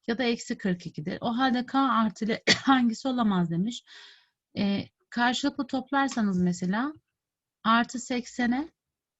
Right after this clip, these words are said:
eksi seksen olabilir. Mesela sekseni buldum. Bir de çaprazlama toplayabilirsiniz. Artı otuz sekiz, eksi kırk iki daha eksi dört yapar. Artı kırk iki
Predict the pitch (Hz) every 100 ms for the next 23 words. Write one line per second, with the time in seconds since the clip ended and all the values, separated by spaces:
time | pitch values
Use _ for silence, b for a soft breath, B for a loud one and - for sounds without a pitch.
0 | _ _ - 220 - 233 - 233 - 233
1 | 220 185 170 160 220 - 190 - 170 175
2 | 226 190 - 226 226 202 160 190 226 B
3 | B B _ 226 277 - 247 240 240 240
4 | 240 262 262 233 - 180 160 160 160 -
5 | 208 220 - 202 214 - 247 - 226 -
6 | 240 - 262 - - _ b b b _
7 | _ _ 202 - - 247 247 226 - 220
8 | 208 190 180 - - - 202 185 240 -
9 | 240 240 - _ _ _ _ _ - _
10 | _ _ _ _ _ _ b b _ _
11 | _ _ _ _ _ _ _ _ _ _
12 | _ - 196 190 190 285 277 262 220 -
13 | 180 - 165